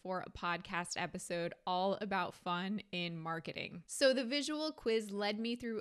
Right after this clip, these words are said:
a handful of questions to guide me to one of four different product recommendations. I'll link a screenshot of the email in the show notes so you can see it for yourself.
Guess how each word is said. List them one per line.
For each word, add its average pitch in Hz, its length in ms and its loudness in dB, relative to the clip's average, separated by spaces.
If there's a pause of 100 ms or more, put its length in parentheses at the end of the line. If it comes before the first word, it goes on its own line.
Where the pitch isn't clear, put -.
a 185 40 -6
handful 233 640 -4
of 233 140 -4
questions 185 680 -4
to 185 100 -4
guide 208 360 2
me 247 200 -4
to 247 160 -4
one 196 220 -2
of 190 140 -8 (120)
four 214 400 0 (400)
different 202 440 0
product 170 440 -2
recommendations. 165 1000 -4 (380)
I'll 294 280 8
link 254 360 0
a 202 60 0
screenshot 226 840 -2
of 185 100 -2
the 180 240 -4
email 180 280 -2
in 175 100 -6
the 180 80 -4
show 220 280 0
notes 170 540 0
so - 200 -2
you 226 180 2
can 233 200 0
see 190 220 0
it - 140 -4
for 180 100 -4
yourself. 165 640 -2